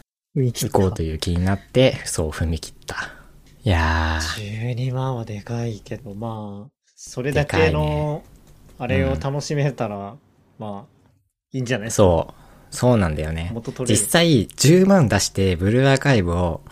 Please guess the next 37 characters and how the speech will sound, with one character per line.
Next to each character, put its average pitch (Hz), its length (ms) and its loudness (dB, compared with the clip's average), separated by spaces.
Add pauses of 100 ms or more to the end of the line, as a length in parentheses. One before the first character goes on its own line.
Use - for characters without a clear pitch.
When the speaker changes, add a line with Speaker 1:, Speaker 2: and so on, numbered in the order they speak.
(260)
Speaker 2:
や 104 100 2
る 123 80 2
か 110 120 2
っ - 20 -4
て - 120 -8
言 92 120 2
わ 82 40 0
れ 85 80 0
た 90 140 -2
ら、 85 380 0 (340)
や 101 140 2
る 120 100 4
気 123 160 0
が 113 100 6
す 113 140 0
る。 98 200 2 (720)
<laughs> - 840 -2
か 95 120 2
ら、 92 180 6 (840)
<laughs> - 880 -8
ブ 117 120 6
ル 147 140 10
ー 151 120 8
ア - 20 6
ー 147 60 6
カ 147 160 6
イ - 40 6
ブ 95 120 4
パ 95 100 0
ッ 90 80 0 (100)
ケ 127 160 6
ー 120 40 6
ジ 123 100 6
で 117 60 6
十 120 260 8
万 123 240 6
で 87 320 0